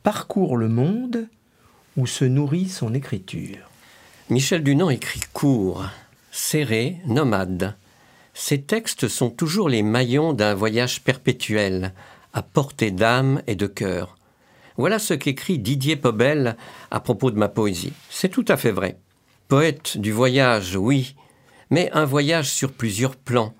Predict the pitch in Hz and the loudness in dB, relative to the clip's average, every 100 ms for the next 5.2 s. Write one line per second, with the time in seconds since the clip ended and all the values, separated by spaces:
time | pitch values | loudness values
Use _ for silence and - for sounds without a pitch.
0 | _ _ _ _ _ 143 139 247 - 233 | _ _ _ _ _ -2 0 -2 0 0
1 | 143 135 123 - - - _ _ - - | 0 0 0 -6 -18 -20 _ _ -8 0
2 | 190 190 - 139 143 139 117 113 107 87 | 0 0 -2 0 0 2 2 2 0 0
3 | 101 117 110 127 117 123 - 135 113 107 | 0 2 2 0 0 -4 0 2 2 2
4 | 104 92 117 110 95 98 98 101 101 95 | 0 0 -2 0 0 0 2 2 2 0
5 | 92 | -4